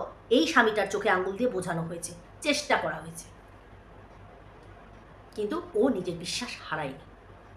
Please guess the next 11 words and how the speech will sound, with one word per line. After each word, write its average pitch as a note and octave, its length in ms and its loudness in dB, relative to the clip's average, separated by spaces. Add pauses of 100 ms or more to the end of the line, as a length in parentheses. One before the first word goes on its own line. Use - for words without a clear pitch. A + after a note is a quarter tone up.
(360)
এইবার G4 300 12
চলে D#4 160 8
যায় F#4+ 160 4
দ্বিতীয় A3+ 300 4
স্বামী। - 280 -4 (580)
কে D#4 140 4
সে? G#4 180 4 (380)
সোমনাথ। D#3+ 420 -6 (540)
এমএস G#4 280 10
ফ্যামিলি, D4 460 8
মন্দিরার C#4+ 760 8